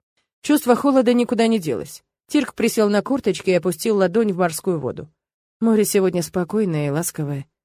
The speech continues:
День солнечный и тёплый, а кожа Сайрда покрылась мурашками. Странно, но этот холод будто бы не физический, а какой-то другой, словно принадлежащий другой стихии.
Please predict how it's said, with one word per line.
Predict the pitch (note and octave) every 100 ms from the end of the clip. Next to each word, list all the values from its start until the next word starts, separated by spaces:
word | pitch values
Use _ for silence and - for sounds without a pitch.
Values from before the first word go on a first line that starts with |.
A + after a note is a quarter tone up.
| _ -
День | G3+ G3+ F3+
солнечный | - F3+ G3 F#3+ - E3 D3+
и |
тёплый, | - D#3+ D#3+ E3 D#3 _ _ _ _
а | G3
кожа | F#3+ G3+ F3+
Сайрда | D#3 G3+ F#3 E3 D#3
покрылась | D#3+ D#3+ F3+ E3+ -
мурашками. | F#3 F#3 E3 - - C#3+ _ _ _ _ -
Странно, | - A3+ F#3 C3+ C#3 _ _ _ -
но | G#3+
этот | G#3+ G#3
холод | - A#3 G#3+ F3+
будто | F3+ G3+ G3+
бы | F#3+
не | G3+ G3
физический, | G#3 F#3+ A#3 F3+ -
а | E3+
какой-то | E3 E3 F#3+ F#3
другой, | F#3 F#3+ A#3+ G#3
словно | F#3 F3+ F#3 F3 D#3 _ _ _
принадлежащий | - G#3+ A3+ G#3+ C4+ A#3+ F#3+ - E3
другой | F3+ F#3 E3
стихии. | - G#3 - -